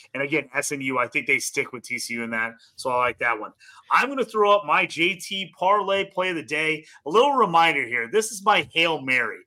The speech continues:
So sometimes people get on me, they're like, "Oh, you lost another one." I'm like,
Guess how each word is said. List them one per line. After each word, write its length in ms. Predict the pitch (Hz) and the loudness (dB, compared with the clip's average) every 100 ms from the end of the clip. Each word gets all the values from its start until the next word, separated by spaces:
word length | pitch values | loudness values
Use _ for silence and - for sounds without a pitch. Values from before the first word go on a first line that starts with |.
| - - | -20 -12
So 160 | - | -6
sometimes 380 | 156 208 220 240 | -2 0 2 2
people 240 | 190 226 190 | 2 -2 0
get 140 | 185 | 4
on 160 | 202 196 | 4 4
me, 80 | |
they're 100 | 131 | -2
like, 160 | 131 131 | -4 0
"Oh, 140 | 185 | 0
you 140 | 190 151 | 0 2
lost 280 | 175 180 - | 2 2 0
another 260 | 147 170 | -2 -2
one." 160 | 135 113 | -2 -2
I'm 100 | 131 | 0
like, 200 | 131 | -2